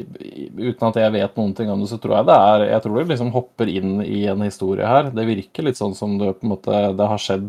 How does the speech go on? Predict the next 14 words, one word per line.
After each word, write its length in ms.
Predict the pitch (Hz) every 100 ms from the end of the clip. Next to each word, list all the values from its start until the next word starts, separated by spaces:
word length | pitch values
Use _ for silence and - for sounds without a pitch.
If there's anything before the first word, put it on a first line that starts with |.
| -
ting 320 | 107 101 104 95 _ _
før, 300 | 123 156 143 - _ _ _ 117
men 500 | 110 104 104 104 104 _ _ _ _ _ _ _ _ _ _
jeg 140 | 120 110
synes 220 | 107 107
ikke 160 | 123 131
det 140 | 104 104 107
gjorde 480 | 110 104 95 90 92
noe 960 | 95 95 95 98 95 95 95 98 95 - 117 110 101
utover 460 | 95 92 95 95
i 80 | 95
spillet 320 | 98 95 98
likevel. 420 | 95 - 101 110 101 - _ _ -
Eh, 680 | 101 101 98 98 95 95